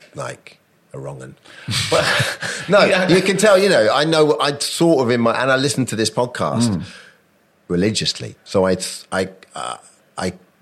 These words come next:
Speaker 1: could tell what kind of person you were gonna be. You know what I mean? You, I think you've got a gauge sometimes
Speaker 2: Well, it goes
Speaker 1: with
Speaker 2: back to
Speaker 1: people.
Speaker 2: what we were talking about at the beginning, I think. I remember thinking, "Well,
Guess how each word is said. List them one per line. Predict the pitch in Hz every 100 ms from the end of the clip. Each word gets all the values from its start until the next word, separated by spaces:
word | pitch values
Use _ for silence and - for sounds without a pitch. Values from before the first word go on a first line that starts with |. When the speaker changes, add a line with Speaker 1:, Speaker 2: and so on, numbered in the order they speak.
| _ - -
Speaker 1:
could | 85 -
tell | 110 98
what | 90 -
kind | 98
of | 87
person | 95 85 90
you | 85
were | 85
gonna | 87
be. | 98
You | 120
know | 131
what | 139
I |
mean? | 151 85 65
You, | 82 101
I | 110
think | 147 120
you've | 110
got | 101
a | 101
gauge | 117 113 95 -
sometimes | 92 87 190
Speaker 2:
Well, | 165
it | -
goes | 180
Speaker 1:
with | -
Speaker 2:
back | 139
to | -
Speaker 1:
people. | 117
Speaker 2:
what | 95
we |
were | 107
talking | - - 92
about | 95 - -
at | -
the |
beginning, | - 85 131 147
I | 107
think. | - 98 85 - - - _ _ _ -
I | 123
remember | 139 120 92 87
thinking, | 101 92 92 87
"Well, | 98 95